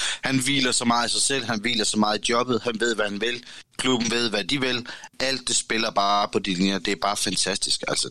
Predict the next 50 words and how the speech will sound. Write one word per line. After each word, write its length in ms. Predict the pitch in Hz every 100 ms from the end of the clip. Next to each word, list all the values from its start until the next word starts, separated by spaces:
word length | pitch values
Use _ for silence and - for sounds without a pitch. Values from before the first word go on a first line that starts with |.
| -
det 140 | 90
er... 420 | 87 85 78 76 - - - _ _
Det 80 | -
er 40 | 110
så 140 | 117
fedt. 240 | 127 120
Og 240 | 120 131 120
i 80 | 131
forhold 240 | 135 143
til 80 | 147
at 60 |
se 200 | - 147
ham 160 | 127 113
i 20 |
starten, 480 | 110 131 127 139 120
da 60 | 98
han 120 | 90
kom 120 | 92
til, 260 | - 101 -
til 180 | - 123 - _
nu, 220 | 185 117 120 - - - -
at 80 | 90
han 180 | 92 104
er 60 | 98
bare, 360 | 104 104 113 107 95
øh, 220 | 95 85 67
han 160 | - 95
er 40 |
bare 240 | 87 117
mega 380 | 110 113 123 139
likable 680 | 127 117 156 151 120 110 104
og, 400 | 101 104 104 101
øh, 240 | 98 101 95
den 160 | 107 92
rette 200 | 131 151
træner 300 | 123 135 156
for 120 | 135
os. 240 | 143 - -
Altså, 320 | 107 110 107
øh, 160 | 104 101
jeg 80 |
har 80 | 127
det 80 | 131
på 60 | 135
akkurat 360 | 135 135 123
samme 160 | 139 123
måde 120 | 123
som 140 | 117
i 40 | 110
øvrigt. 280 | 113 127